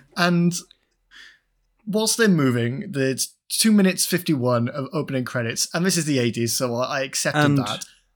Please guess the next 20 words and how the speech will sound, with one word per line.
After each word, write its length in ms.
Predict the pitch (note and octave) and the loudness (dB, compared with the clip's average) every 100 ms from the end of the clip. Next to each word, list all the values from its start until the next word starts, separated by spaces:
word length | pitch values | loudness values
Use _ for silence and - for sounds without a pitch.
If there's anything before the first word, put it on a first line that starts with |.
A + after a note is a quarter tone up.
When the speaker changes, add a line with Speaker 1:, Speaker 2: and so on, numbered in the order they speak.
| _ _ | _ _
Speaker 2:
before 320 | C#3 - D3+ C3+ | -2 2 2 4
we 140 | A2+ | 2
get 240 | A2 C3 | 2 0
there, 220 | - E2+ - | 0 -6 -6
Evan, 280 | - A#2+ - _ _ | -8 -12 -16 _ _
I 80 | B2+ | 0
mean, 400 | C#3 C3+ A#2+ - _ _ _ - | 2 2 0 -4 _ _ _ -4
are 60 | C3 | 0
we 80 | C#3 | 4
gonna 200 | D3 C3 | 4 2
discuss 400 | B2 - B2+ - | 2 2 0 0
the 100 | B2 | 0
fact 160 | A#2 G#2+ | 0 0
that 160 | F#2+ | -4
this 240 | A2 G#2+ - | -2 -2 -4
kid 240 | - A2+ | -2 0
is 180 | G#2+ G2 | 0 -4
leaving 440 | G2 G#2+ G#2 G#2 | -2 -2 -2 -2
home 300 | F#2 G2 G2+ | -2 -2 -2
forever, 500 | G2 G2 F#2+ E2 C#2+ | -2 -2 0 -2 -8